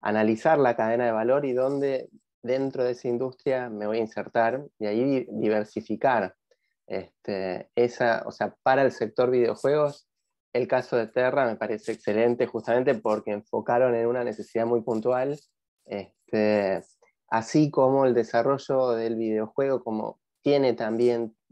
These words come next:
toda otra parte que sigue, que es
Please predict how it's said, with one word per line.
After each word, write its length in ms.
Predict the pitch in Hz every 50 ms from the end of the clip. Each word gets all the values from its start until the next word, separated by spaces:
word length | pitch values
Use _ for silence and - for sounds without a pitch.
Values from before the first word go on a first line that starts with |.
| - -
toda 380 | - 127 123 123 123 117 113 110
otra 480 | 113 120 117 110 - - 110 107 - -
parte 440 | 117 113 113 113 - - 120 110
que 120 | 113 113 107
sigue, 500 | - - 127 123 120 120 123 127 123 120
que 60 | 101
es 240 | 95 _ _ _